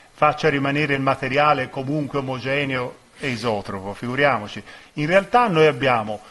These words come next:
delle, degli strati di muratura che quando l'azione tende, eh, verso il basso, per cui la forza di inerzia va verso l'alto, tendono a distaccarsi tra di loro e questo distacco è quello che fa trovare all'azione tagliante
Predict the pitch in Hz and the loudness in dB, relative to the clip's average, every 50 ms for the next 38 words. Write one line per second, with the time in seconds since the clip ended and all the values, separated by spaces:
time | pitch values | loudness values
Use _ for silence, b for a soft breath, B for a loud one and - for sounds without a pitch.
0 | B B B - - 180 190 175 151 143 135 127 123 123 120 139 156 151 147 135 | B B B -8 -6 -6 -4 -4 -6 -6 -6 -8 -8 -8 -8 -8 -6 -6 -6 -8
1 | - - - 180 190 175 131 110 - 120 110 110 117 120 131 151 139 143 180 214 | -10 -4 0 2 4 4 4 0 -2 -6 -10 -10 -10 -8 -8 -6 -4 -2 0 -2
2 | 190 - 196 185 180 180 190 208 220 214 B B B B B - 196 170 127 - | -2 -2 -2 -6 -2 2 2 2 2 2 B B B B B -2 0 0 0 -4
3 | - - - 175 185 208 220 202 156 156 156 151 - - 143 139 - - - - | -8 0 2 4 4 4 2 0 0 0 0 0 0 0 -2 -2 -2 -4 -8 -4
4 | 180 175 151 135 117 113 107 - - - 151 165 160 139 123 107 107 113 110 - | -2 -2 -2 -2 -2 -4 -8 -8 -6 -2 -2 -2 0 -2 -4 -6 -6 -6 -6 -6
5 | - 110 110 110 110 107 107 107 104 104 104 101 98 107 156 190 - - 151 139 | -4 -4 -2 -2 0 -2 -2 -2 -4 -6 -8 -8 -2 0 0 0 2 0 -6 -4
6 | 120 123 143 143 120 - - - 104 110 104 - 151 135 107 - - 147 143 - | 0 2 2 2 2 0 -2 -8 -10 -10 -8 -8 -6 -6 -4 -2 -2 -2 -2 -2
7 | - 113 107 117 127 143 143 - - 117 107 113 117 143 160 151 - 214 220 214 | -6 -10 -8 -6 -6 -6 -6 -6 -6 -4 -4 -4 -2 -2 -4 -2 -2 0 2 4
8 | 196 185 185 185 175 - 214 214 214 B B B B B - - 220 226 233 233 | 4 4 4 2 2 0 0 -2 -2 B B B B B 0 0 2 2 4 2
9 | 233 220 196 165 196 - - - 196 - - 143 127 123 - - - 123 107 117 | 2 2 2 0 -4 -2 0 0 0 0 2 2 2 2 2 -2 -6 -6 -4 -4
10 | 110 104 107 107 104 104 104 101 101 107 110 - - 165 165 - 247 226 - - | -6 -4 -6 -8 -6 -6 -6 -4 -4 -6 -6 -4 -4 -4 -4 -2 -6 -4 -2 -2
11 | 160 220 208 - - - 190 185 185 - - 202 - - 147 139 127 113 - - | -2 -2 -2 -4 2 2 4 4 4 2 -2 -6 -4 -2 -2 -2 -2 -2 0 -2
12 | 127 - - 156 165 180 180 143 117 110 110 107 101 - - - 143 127 110 127 | -2 -2 0 0 2 4 4 2 2 -2 -4 -6 -8 -10 -8 -10 -8 -8 -4 -4
13 | 135 127 120 139 151 143 127 110 98 - 113 104 98 | -6 -4 -2 -2 -2 -2 -2 -4 -6 -10 -12 -12 -12